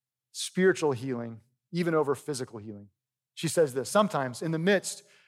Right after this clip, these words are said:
of our desire to see healing, the end of our pain, or a prolonged life,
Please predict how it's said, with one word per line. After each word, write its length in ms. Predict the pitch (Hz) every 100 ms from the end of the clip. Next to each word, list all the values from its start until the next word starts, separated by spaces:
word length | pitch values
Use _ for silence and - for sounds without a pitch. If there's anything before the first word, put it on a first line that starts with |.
| -
of 120 | 151
our 220 | 180 240
desire 480 | 196 185 196 175 147
to 120 | 160
see 260 | - 220 226
healing, 520 | 190 208 135 127 160 - _ _ -
the 240 | 135 185
end 280 | 180 202 247
of 100 | 240
our 180 | 202 180
pain, 560 | 175 202 190 139 165 160 _ _ -
or 140 | 180
a 60 | 170
prolonged 760 | - 185 170 175 202 226 226
life, 560 | 190 175 147 135 -